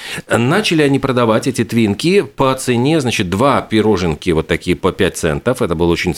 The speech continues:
э, популярно. Еще добавило популярности то, что их стали, эм,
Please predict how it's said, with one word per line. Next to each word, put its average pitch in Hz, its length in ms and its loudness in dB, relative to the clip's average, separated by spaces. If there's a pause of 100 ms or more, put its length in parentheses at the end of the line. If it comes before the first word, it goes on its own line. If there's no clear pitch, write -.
э, 90 120 -2
популярно. 87 760 -2
Еще 104 280 0
добавило 127 400 2
популярности 98 600 -2
то, 120 140 0
что - 260 -2 (300)
их 113 160 -2
стали, 110 460 2
эм, 107 640 2